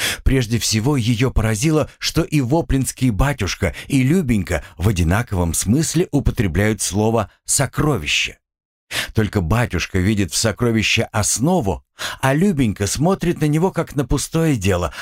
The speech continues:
от которого, впрочем, подлецы-мужчины способны доходить до одурения.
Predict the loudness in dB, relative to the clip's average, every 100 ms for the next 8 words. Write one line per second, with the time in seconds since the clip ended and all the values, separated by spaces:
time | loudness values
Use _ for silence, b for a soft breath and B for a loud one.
0 | B -2 -2 0 0 2 0 -2 -2 0
1 | 2 0 -2 -2 0 2 2 2 2 2
2 | 2 0 0 0 -2 B B -4 -2 0
3 | 0 0 2 0 0 0 0 0 -2 -4
4 | 0 0 0 -2 0 0 -2 -4 -6 -8